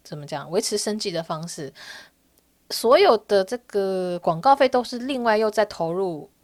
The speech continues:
到制作里面，就是包括了像说，嗯，我给小帮的钱啊，或者说我拍摄的时候吃饭啊，或者交通的费用，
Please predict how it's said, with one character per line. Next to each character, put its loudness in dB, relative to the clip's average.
到 2
制 -8
作 -8
里 -14
面， -20
就 -14
是 -10
包 -2
括 -2
了 -2
像 -6
说， -8
嗯， -14
我 -6
给 -2
小 -2
帮 0
的 -2
钱 -8
啊， -8
或 -8
者 -8
说 -6
我 -2
拍 -6
摄 -4
的 0
时 -10
候 -6
吃 -8
饭 -4
啊， -6
或 -12
者 -12
交 -2
通 -8
的 -20
费 -6
用， -6